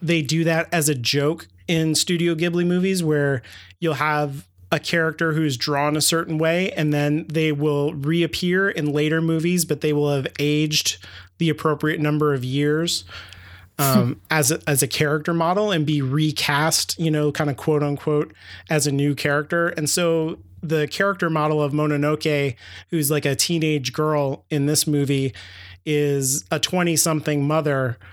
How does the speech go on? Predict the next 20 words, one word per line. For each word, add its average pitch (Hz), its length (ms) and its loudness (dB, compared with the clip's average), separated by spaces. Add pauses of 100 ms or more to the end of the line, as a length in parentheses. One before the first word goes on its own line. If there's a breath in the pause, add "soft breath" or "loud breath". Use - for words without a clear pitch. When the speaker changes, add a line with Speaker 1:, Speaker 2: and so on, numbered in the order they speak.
(380 loud breath)
Speaker 1:
in 135 480 2 (100)
Ponyo 151 680 0
and 147 160 2
looks, 147 200 0 (120)
like, 139 200 2
very 139 360 0
similar. 131 480 2
And 170 160 0
they 175 80 2
do 170 140 2
this 147 340 0
over 147 240 2
and 127 100 2
over 127 220 2
with 123 180 2
all 127 140 2
different 131 260 0
kinds 127 220 0
of 123 60 -4
characters, 131 560 0